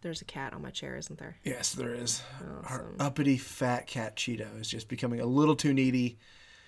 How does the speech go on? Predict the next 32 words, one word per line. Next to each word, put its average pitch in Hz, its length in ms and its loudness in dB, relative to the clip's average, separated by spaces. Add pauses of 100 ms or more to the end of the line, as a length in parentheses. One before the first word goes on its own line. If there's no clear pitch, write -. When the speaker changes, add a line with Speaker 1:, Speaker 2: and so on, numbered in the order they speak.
(380)
Speaker 1:
Well, 214 380 10
okay, 196 440 4 (360)
to 240 120 4
be 220 140 6
fair, 220 420 10
we 185 120 8
Speaker 2:
Yeah. 180 60 2
Speaker 1:
left 190 240 4
them 180 140 4
for 180 220 2
a 151 80 4
week 165 580 2
inside 175 500 4
the 160 80 0
house, 160 380 4
and - 100 0
our 175 140 6
cats 196 360 2
are 165 120 2
not 160 320 2
inside 190 460 -2
cats. 233 500 0
They 185 160 4
are 170 200 4
indoor-outdoor, 180 840 2 (400)
which 196 200 4
means 202 260 8
if 185 120 -2
they 175 120 6
see 214 280 4
a 220 40 8
door, 240 440 4